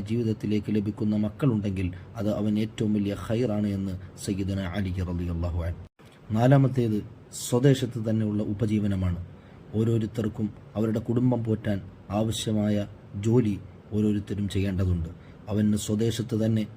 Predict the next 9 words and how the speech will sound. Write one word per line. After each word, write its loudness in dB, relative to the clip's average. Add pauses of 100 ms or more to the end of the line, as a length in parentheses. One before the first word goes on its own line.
അവൻ്റെ 2
നാട്ടിൽ 0 (120)
തന്നെ 2 (400)
അവന് 2 (300)
ഒരുപാട് 2
വിദൂരത്തല്ലാതെ 2 (500)
അവന് 2 (140)
ജോലി 4
ചെയ്യാൻ 2